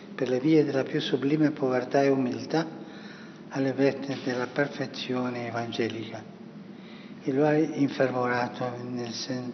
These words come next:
serafico ardore per glorificarti con l'ineffabile giubilo del tuo spirito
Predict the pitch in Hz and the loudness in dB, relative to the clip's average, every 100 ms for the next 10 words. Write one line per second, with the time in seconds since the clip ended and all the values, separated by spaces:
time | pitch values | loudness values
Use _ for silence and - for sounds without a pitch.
0 | - - - 123 123 - 120 120 120 - | -10 -4 2 4 4 0 -4 -2 -4 6
1 | 160 135 - - - - - - - 143 | 6 6 0 -6 -10 -12 -12 -14 -2 2
2 | 139 131 156 147 147 139 - 151 143 147 | 2 6 6 6 4 0 4 4 4 0
3 | 135 - - - - 139 135 135 131 - | -2 -2 -10 -12 -2 2 4 4 2 4
4 | 156 156 139 123 - 147 143 139 135 131 | 2 4 2 0 4 4 4 2 2 2
5 | 123 117 113 - 117 113 - 107 107 113 | 0 -2 -4 -4 -4 -4 -8 -6 -6 -6
6 | - | -10